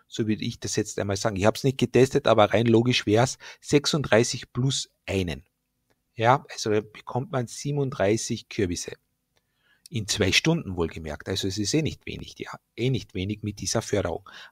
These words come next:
Aber man muss auch hier mehr an Füller rechnen, ja. So ist das hier zu verstehen.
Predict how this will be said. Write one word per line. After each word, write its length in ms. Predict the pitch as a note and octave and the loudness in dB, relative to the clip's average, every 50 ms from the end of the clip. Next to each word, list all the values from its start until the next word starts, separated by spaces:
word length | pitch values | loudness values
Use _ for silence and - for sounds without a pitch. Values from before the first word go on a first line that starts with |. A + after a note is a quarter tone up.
| _ | _
Aber 440 | - G#2+ A2+ B2 D#3 F3+ F3 F3+ - - | 2 4 6 6 6 6 6 4 4 2
man 200 | - A#2+ B2 B2+ | 2 2 4 4
muss 200 | C#3 D3+ C#3+ - | 2 0 2 2
auch 160 | D#3+ C#3 B2+ | 2 2 2
hier 300 | - - C#3 C#3+ C#3+ C#3 | 0 -2 2 4 4 4
mehr 340 | B2+ A2 G#2+ A2 A#2+ B2 - | 4 2 2 4 4 4 4
an 180 | B2 A2+ A2 A2+ | 4 -2 -2 -4
Füller 540 | - - - - B2+ B2+ B2 B2 B2 - _ _ _ _ _ _ _ - | -6 -6 -2 2 4 6 6 6 4 0 _ _ _ _ _ _ _ -4
rechnen, 420 | - G#2+ F#2+ - - - E2 D#2 | 0 0 0 0 -2 -6 -8 -8
ja. 220 | D#2+ D#2+ E2 F#2 - _ _ _ _ _ _ _ _ _ _ _ _ _ _ _ - - - - - - _ - | -4 -4 -2 -4 -4 _ _ _ _ _ _ _ _ _ _ _ _ _ _ _ -18 -18 -18 -18 -20 -20 _ -12
So 280 | - - - F3 F3+ | -6 0 2 2 2
ist 280 | - D#3+ C#3 - - - | 4 2 0 0 4 4
das 180 | C3 B2+ - | 4 4 4
hier 180 | - - A2 G#2+ | 0 -2 -2 -4
zu 140 | - - A2+ | -4 -10 -10
verstehen. 480 | - A2+ G#2+ - - - - F2+ - | -8 -8 -8 -8 -8 -10 -12 -12 -16